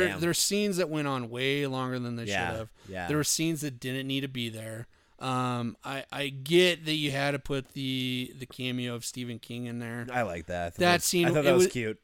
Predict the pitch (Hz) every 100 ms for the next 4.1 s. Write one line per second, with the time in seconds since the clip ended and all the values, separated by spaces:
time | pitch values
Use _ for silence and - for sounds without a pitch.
0 | _ 202 214 269 339 330 320 208 220 254
1 | 247 226 226 226 214 175 139 113 - 131
2 | 101 160 156 98 226 214 190 - 156 143
3 | 120 117 - 139 139 156 139 127 - 117
4 | 117